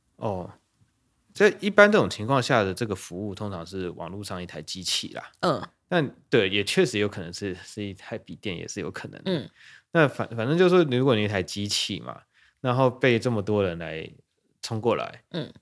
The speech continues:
Speaker 1: 那你打算怎么分辨呢？那我觉得这个，这个好像是大家也在，在做的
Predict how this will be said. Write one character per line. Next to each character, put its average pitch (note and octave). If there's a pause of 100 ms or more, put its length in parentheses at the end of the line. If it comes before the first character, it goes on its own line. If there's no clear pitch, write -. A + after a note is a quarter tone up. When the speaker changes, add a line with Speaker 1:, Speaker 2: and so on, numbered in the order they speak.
Speaker 1:
那 B2+
你 G2+
打 F#2
算 G#2
怎 F2+
么 E2
分 F2+
辨 F2+
呢？ A#1+ (720)
那 A2+ (300)
我 B2
觉 B2+
得 E3
这 F3+
个， C3
这 -
个 D#3
好 F#2+
像 G2+
是 A#2+
大 A#2
家 G#2+
也 E2+
在， G2 (180)
在 A2
做 G2+
的 F2